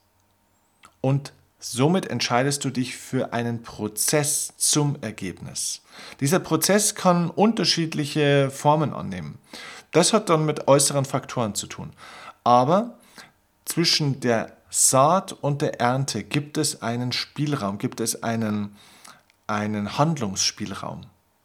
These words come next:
Das bedeutet, zwischen deiner Entscheidung und dem Ergebnis gibt es auch einen Handlungsspielraum. Also um es ganz konkret zu machen, wenn du jetzt etwas säst und jetzt zieht auf einmal,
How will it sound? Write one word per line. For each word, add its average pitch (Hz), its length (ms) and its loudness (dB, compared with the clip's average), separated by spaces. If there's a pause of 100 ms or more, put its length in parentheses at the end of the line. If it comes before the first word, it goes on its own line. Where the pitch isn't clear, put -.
(160)
Das - 180 -6
bedeutet, 151 640 2 (460)
zwischen 120 360 -2
deiner 113 240 0
Entscheidung 143 800 0
und 131 320 -2
dem 113 180 -4
Ergebnis 156 840 -2
gibt 143 200 -4
es 139 160 -4
auch 156 220 2
einen 104 180 -4
Handlungsspielraum. 98 800 -10
Also 139 200 0
um 127 80 -2
es - 120 -4
ganz 113 180 -4
konkret 143 380 -4
zu - 100 -2
machen, 151 340 0 (720)
wenn 127 180 4
du 135 80 4
jetzt 117 180 2
etwas - 480 -2
säst 151 440 0
und 117 160 -4
jetzt - 280 -2
zieht - 180 -2
auf - 200 0
einmal, 131 360 0